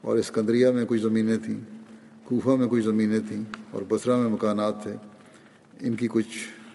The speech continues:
مدینہ کی جائیداد کی آمدنی تھی جو ان کے پاس آتی تھی۔ بہرحال، یہ سارے قرض اتار کے تو پھر ان جائیدادوں میں سے باقی جائیدادیں جو ان کے ورثاء تھے، ان کو تقسیم کیے گئی۔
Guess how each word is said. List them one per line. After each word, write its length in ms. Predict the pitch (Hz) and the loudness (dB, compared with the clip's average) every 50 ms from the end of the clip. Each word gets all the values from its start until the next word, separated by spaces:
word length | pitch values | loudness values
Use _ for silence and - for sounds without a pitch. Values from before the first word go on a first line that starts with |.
| - - - - | -20 -20 -14 -10
مدینہ 280 | - 95 110 110 110 120 | -4 0 2 2 4 4
کی 140 | 120 120 113 | 2 4 4
جائیداد 300 | 110 107 101 104 107 110 107 | 4 4 4 4 2 2 0
کی 100 | - 120 | 0 0
آمدنی 300 | 113 107 110 113 113 113 | 0 2 2 2 0 0
تھی 180 | 107 - - 110 110 - - - - - - - - - - - - 113 | -2 -2 -10 -12 -12 -12 -16 -18 -16 -16 -18 -18 -18 -20 -20 -12 -4 -2
جو 60 | 110 | 0
ان 120 | 107 107 | 0 0
کے 100 | 98 110 107 | -2 -4 -2
پاس 220 | - 104 101 - | 0 0 0 0
آتی 260 | 107 98 98 - - - - | -2 -4 -4 -6 -14 -16 -16
تھی۔ 120 | - - - - - - - - - | -18 -20 -20 -20 -20 -20 -20 -6 0
بہرحال، 340 | 110 113 110 107 104 101 101 - - - - - - - - - - - - _ - | 2 2 2 2 0 -2 -2 -6 -10 -14 -18 -20 -20 -20 -20 -20 -20 -20 -20 _ -4
یہ 120 | 113 104 | -2 -2
سارے 260 | - - 110 107 110 | 0 0 2 2 2
قرض 220 | 110 110 110 107 107 | 2 2 0 0 0
اتار 300 | 107 101 107 98 101 101 | -2 0 0 0 0 0
کے 220 | 101 113 104 107 107 - - - - - - - - - - - | 0 -2 -4 -4 -6 -10 -14 -20 -20 -20 -20 -20 -20 -20 -20 -16
تو 80 | - - - | -14 -14 -4
پھر 160 | - 110 104 98 104 110 - - - - | -2 -2 -2 -2 -4 -8 -12 -16 -12 -8
ان 140 | 113 104 | -6 -4
جائیدادوں 400 | 98 104 101 101 101 98 98 107 | -2 0 2 2 2 2 0 -2
میں 120 | 107 107 98 | -2 -2 -2
سے 160 | - - 101 - - - - - - - - - - - - - - - | -4 -6 -8 -8 -8 -16 -20 -20 -20 -20 -20 -20 -20 -20 -20 -20 -14 -8
باقی 260 | 110 101 92 - 110 | -6 -6 -4 -4 -4
جائیدادیں 500 | 101 101 98 98 98 95 92 95 98 131 - - - - - - - - - - - - - - - _ _ - | -2 0 2 2 0 0 -2 -4 -6 -8 -12 -16 -20 -20 -20 -20 -20 -20 -20 -20 -20 -20 -20 -20 -20 _ _ -6
جو 100 | 104 98 | -4 -4
ان 80 | 95 | -4
کے 100 | 92 107 | -2 0
ورثاء 400 | 104 98 98 98 - - 107 104 101 | 0 2 0 0 0 0 0 0 0
تھے، 80 | - 107 | 0 -2
ان 120 | 104 104 | -2 -2
کو 100 | 101 110 | -2 -4
تقسیم 240 | 104 - 120 117 117 | -4 -4 -4 -4 -2
کیے 140 | 117 120 117 | -2 0 0
گئی۔ 200 | 113 110 110 | 0 -2 -2